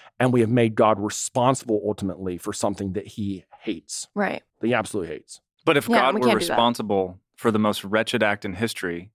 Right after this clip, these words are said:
Speaker 3: the crucifixion of his son,
Speaker 1: Decreeing it is
Speaker 3: he's
Speaker 1: not
Speaker 3: sovereign over every sin in history.
Speaker 1: I,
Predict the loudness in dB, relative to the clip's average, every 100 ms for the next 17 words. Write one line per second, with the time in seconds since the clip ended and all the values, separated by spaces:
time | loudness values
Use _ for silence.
0 | _ _ -14 -6 -6 -4 -6 -4 -4 -6
1 | -4 -2 -2 -4 -12 _ _ _ _ -4
2 | -2 0 4 6 6 4 2 0 2 2
3 | 2 4 4 4 4 4 2 2 0 0
4 | 2 0 0 0 2 0 -2 -6 -8 -10
5 | -12 -18 _ _ _ _ _ _ _ _
6 | -14 -12